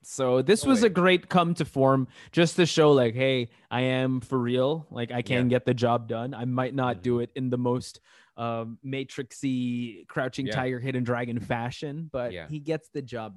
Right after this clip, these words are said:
Speaker 1: done, ladies and gentlemen."
Speaker 2: And
Speaker 1: So
Speaker 2: I, I,
Speaker 1: Joaquin
Speaker 2: I,
Speaker 1: Buckley.
Speaker 2: yeah, and I believe that knockout was the first time a U F C fight was number one in E S P N's top plays of the week or the month.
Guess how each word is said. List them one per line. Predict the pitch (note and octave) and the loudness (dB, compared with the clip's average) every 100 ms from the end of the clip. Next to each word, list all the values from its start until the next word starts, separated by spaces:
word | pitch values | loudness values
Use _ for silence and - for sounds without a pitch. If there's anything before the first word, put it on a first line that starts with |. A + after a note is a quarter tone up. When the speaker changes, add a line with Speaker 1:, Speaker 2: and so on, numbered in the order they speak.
| - | -14
Speaker 1:
done, | - C3 C3+ | -6 -4 -4
ladies | A2 G#2 | -8 -12
and | G#2 | -14
gentlemen." | G#2+ G2 G2 G#2 | -14 -14 -12 -8
Speaker 2:
And | D#3+ | -6
Speaker 1:
So | - | -6
Speaker 2:
I, | |
I, | - | -6
Speaker 1:
Joaquin | B2 B2 D#3+ | -6 -6 -6
Speaker 2:
I, | |
Speaker 1:
Buckley. | F3 C#3 G#2 G2+ _ _ - | -6 -8 -12 -16 _ _ -16
Speaker 2:
yeah, | D3+ B2 - | -12 -12 -12
and | B2 | -10
I | D#3+ | -10
believe | F3 G#3 E3 E3+ D#3 | -8 -8 -8 -8 -8
that | C3 B2+ A2+ | -8 -10 -12
knockout | G#2+ G2+ - A2 G#2+ G#2+ | -14 -16 -16 -16 -16 -14
was | G#2 F#2+ | -14 -14
the | |
first | G2 - G#2 G2+ _ | -16 -14 -14 -14 _
time | G2+ F#2 F#2 C3 D3 _ _ _ _ _ _ _ _ _ _ _ | -12 -12 -12 -18 -20 _ _ _ _ _ _ _ _ _ _ _
a | G#2+ | -14
U | G#2+ G#2 B2+ B2+ | -12 -10 -8 -8
F | A#2+ | -10
C | - - A#2+ A2 G#2+ G#2 G2+ _ _ _ _ | -18 -18 -16 -16 -16 -18 -20 _ _ _ _
fight | _ G2+ F#2+ - | _ -16 -14 -16
was | G2 G2 F2+ - | -16 -16 -16 -16
number | G2 F#2+ F#2 G2 | -14 -14 -14 -16
one | F2 F2 E2+ | -14 -16 -16
in | E2 D2 | -20 -20
E | F#2 | -20
S | D#2+ _ | -20 _
P | F#2 | -20
N's | E2 D#2 | -20 -20
top | _ D2+ - | _ -20 -20
plays | - E2 D#2 | -20 -20 -20
of | D2 D2+ | _ -20
the | D2+ | -20
week | D2+ C#2 _ _ _ _ _ _ _ _ _ _ _ | -20 -20 _ _ _ _ _ _ _ _ _ _ _
or | F#2 F2 | -18 -16
the | |
month. | E2+ D#2+ C#2+ | -18 -20 -20